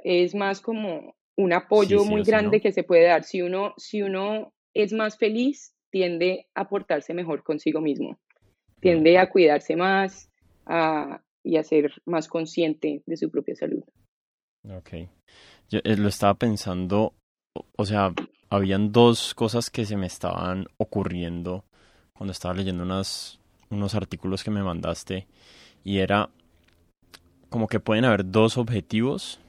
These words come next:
Speaker 2: El primer objetivo de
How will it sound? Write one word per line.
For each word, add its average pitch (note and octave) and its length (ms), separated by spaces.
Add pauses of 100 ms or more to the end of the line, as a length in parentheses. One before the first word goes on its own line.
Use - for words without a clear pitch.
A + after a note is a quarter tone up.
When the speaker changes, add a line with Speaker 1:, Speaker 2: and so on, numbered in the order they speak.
(200)
Speaker 2:
El G2 160
primer F#2+ 560
objetivo G2+ 880 (640)
de F2+ 720